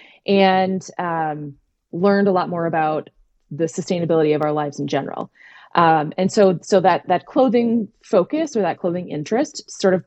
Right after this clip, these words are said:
grew into, um, you know, food waste and,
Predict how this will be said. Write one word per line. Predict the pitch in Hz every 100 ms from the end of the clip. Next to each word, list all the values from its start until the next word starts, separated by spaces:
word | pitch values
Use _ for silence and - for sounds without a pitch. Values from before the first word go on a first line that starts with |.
| - 151
grew | 180 165 160 170 165
into, | 160 156 143 160 151 147 147 - _ _ -
um, | 151 139 135 135 143 _ _ _ _ -
you | 160
know, | 135 131 _ -
food | - 370 214
waste | 135 101 - - -
and, | 180 175 165 160 156 156 151